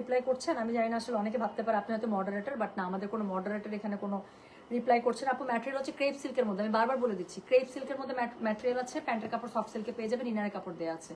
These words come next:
পুরো ড্রেসের কাপড় ক্রেপ সিল্কে পেয়ে যাচ্ছেন। So, যেটা এখন আমি আপনাদেরকে দেখাচ্ছি, এটার কোড নাম্বার হচ্ছে গিয়ে কত? কোড নাম্বার হচ্ছে গিয়ে এটার এইটটি থ্রি, প্রাইস হচ্ছে গিয়ে এটা পাঁচ হাজার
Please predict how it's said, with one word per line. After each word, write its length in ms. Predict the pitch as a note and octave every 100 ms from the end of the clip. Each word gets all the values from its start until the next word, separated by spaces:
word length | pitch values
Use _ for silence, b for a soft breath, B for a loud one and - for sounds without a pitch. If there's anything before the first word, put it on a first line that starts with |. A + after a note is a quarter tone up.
| B B B B
পুরো 160 | C#4 C#4 A#3+
ড্রেসের 240 | B3 C4
কাপড় 180 | B3+ - -
ক্রেপ 140 | B3 -
সিল্কে 180 | A3 G3
পেয়ে 120 | E3+ E3
যাচ্ছেন। 200 | - F3+
So, 40 | A3
যেটা 140 | A#3+ B3+ G#3+
এখন 140 | C4 C4
আমি 80 | B3+
আপনাদেরকে 320 | B3 B3+ C4 B3
দেখাচ্ছি, 280 | A#3 B3 F4
এটার 140 | F4 B3
কোড 120 | A#3 A3
নাম্বার 180 | A3+ A3+ A3+
হচ্ছে 160 | - A#3+
গিয়ে 100 | A#3+ A3+
কত? 120 | C#4 A#4+ B B B -
কোড 120 | C4 A#3+
নাম্বার 160 | B3 B3
হচ্ছে 140 | B3 B3+
গিয়ে 120 | B3 B3+
এটার 140 | E4+ -
এইটটি 180 | A#3+ C4 -
থ্রি, 140 | A3 E3 -
প্রাইস 240 | A3+ A3+ A3+
হচ্ছে 160 | B3 A#3+
গিয়ে 100 | B3
এটা 100 | C4+ A3
পাঁচ 140 | G3+ A#3
হাজার 180 | C4+